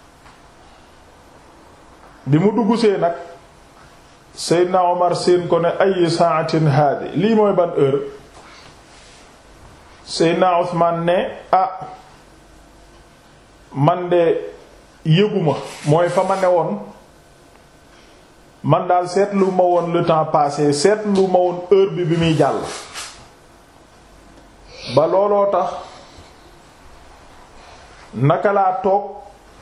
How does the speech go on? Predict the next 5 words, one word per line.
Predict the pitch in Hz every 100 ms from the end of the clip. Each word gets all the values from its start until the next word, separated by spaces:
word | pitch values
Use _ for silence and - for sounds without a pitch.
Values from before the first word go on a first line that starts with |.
| - - - - - - - - - - - -
dama | 139 170 190 185 185 -
toog | 185 190 175
daal | 175 165 156
jekki | 190 190 -
rek, | 165 - -